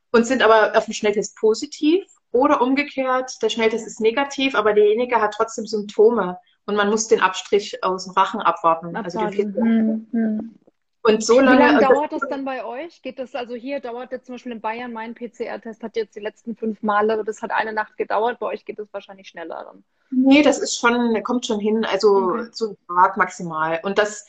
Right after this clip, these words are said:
Speaker 1: und dann wird weiter entschieden, wo, wo derjenige hingeht. Also wir sind so ein Graubereich.
Speaker 2: Hm,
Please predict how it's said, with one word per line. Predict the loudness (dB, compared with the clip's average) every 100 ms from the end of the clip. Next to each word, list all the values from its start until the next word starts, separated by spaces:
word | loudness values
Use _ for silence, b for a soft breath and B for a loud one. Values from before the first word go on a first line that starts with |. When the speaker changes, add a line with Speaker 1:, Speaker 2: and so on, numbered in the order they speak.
| B B
Speaker 1:
und | -2 2
dann | 2 6
wird | 4 4 -4 0
weiter | 2 2
entschieden, | 2 -2 -4 0
wo, |
wo | 2 2 2 4
derjenige | 6 4 2
hingeht. | 0 0 0
Also | 2 4
wir | 6
sind | 4
so | 0
ein | -2
Graubereich. | 0 4 6 6 6 2 2 -4 -12
Speaker 2:
Hm, | -12 -10 -12